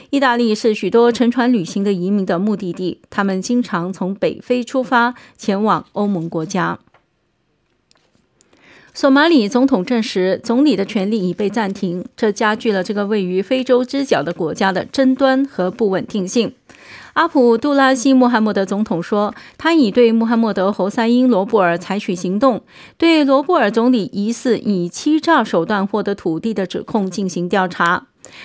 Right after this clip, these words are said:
穆罕默德和罗布尔之间的争端已经造成了数月的紧张局势。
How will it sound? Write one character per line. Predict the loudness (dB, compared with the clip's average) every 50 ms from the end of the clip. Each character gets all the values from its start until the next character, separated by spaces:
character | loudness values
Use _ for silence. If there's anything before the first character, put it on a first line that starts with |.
| -14 -4
穆 | 0 2
罕 | 2 4 4
默 | 4 2 2
德 | 2 2 2 2
和 | 2 2 0 2
罗 | 2 2 2 0
布 | 0 2 2
尔 | 2 2 2 0
之 | 0 0 -2 -2
间 | 2 2 2 4 4
的 | 4 2 0
争 | 0 0 0 2 2
端 | 2 2 2 2 2
已 | 2
经 | 0 -2 -4 -4
造 | -2 -2 -2 -2 -2
成 | -2 -4 -4 -4 -2
了 | -2 -2 -4 -4
数 | -4 -4 -4 -2 0
月 | 2 2 2 2
的 | 0 -2
紧 | -4 -4 -4 -4 -4
张 | -2 -2 -2 -2
局 | -2 -2 -4 -6
势。 | -4 0 2 2 2 0